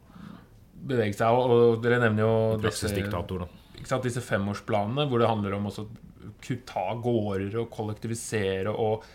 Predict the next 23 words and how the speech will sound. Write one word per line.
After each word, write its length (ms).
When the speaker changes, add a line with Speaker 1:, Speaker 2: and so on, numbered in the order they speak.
Speaker 1:
eh, 260
Ukraina 640
er 40
jo 60
et 180
tragisk 380
eksempel 420
på 140
hvordan 340
folk 480
i, 120
fikk 320
store 560
kvoter 360
de 80
måtte 120
fylle, 300
klarte 380
ikke, 160
så 80
kommer 340
jo 80
det, 80